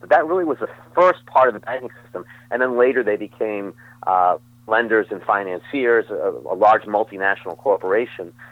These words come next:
uh, which is one of the reasons why they became incredibly powerful, incredibly wealthy.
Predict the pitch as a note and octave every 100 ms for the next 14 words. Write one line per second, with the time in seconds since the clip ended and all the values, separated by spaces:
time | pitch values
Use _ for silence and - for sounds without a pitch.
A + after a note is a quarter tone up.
0 | - - F2+ E2+ E2 E2 A2+ A#2 G2 G2+
1 | C#3+ A3 C#3 G#2+ G2 F2 G2 F#2 F2+ F2+
2 | - F2+ - F#2+ G2 F#2 - A2+ G2+ G2
3 | G2 - G2 E2+ F2+ F2 B2+ C3 F#2+